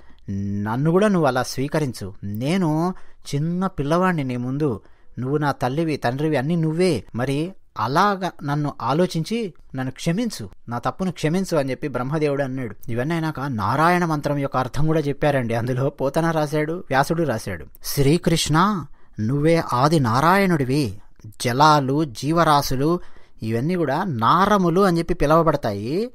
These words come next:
నారములలో ఉండడం వల్ల, నారములు నీ వల్ల ఉద్భవించడం చేత, నారములు నీ మీద ఆధారపడి ఉండడం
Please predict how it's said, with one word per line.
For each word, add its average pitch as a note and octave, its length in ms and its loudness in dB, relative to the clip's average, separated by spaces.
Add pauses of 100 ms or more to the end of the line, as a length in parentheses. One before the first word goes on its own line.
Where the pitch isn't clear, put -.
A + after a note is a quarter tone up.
(100)
నారములలో F3+ 1080 2
ఉండడం D#3+ 380 2
వల్ల, A#2+ 520 -2 (160)
నారములు F3 720 4
నీ D#3 360 0 (200)
వల్ల E3 360 2
ఉద్భవించడం E3 760 2
చేత, F#3 340 -2
నారములు F#3 840 2 (160)
నీ C#3+ 380 0
మీద F#3+ 220 4
ఆధారపడి D3 760 2
ఉండడం D3+ 380 0